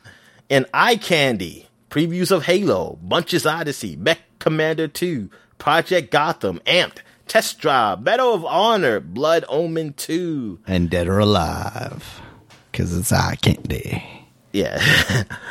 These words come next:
Speaker 1: <laughs> All right. So where I'm at now, I am at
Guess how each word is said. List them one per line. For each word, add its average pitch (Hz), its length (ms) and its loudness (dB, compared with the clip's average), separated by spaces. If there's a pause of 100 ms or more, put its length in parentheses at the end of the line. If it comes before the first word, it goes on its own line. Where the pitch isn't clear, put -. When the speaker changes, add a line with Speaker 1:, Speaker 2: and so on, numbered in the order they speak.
Speaker 1:
<laughs> - 400 -16
All 143 220 -2
right. 160 380 0 (300)
So 131 440 2
where 110 280 0
I'm 98 140 -2
at 95 240 -4
now, 147 560 2
I 123 180 0
am 123 220 0
at - 500 -4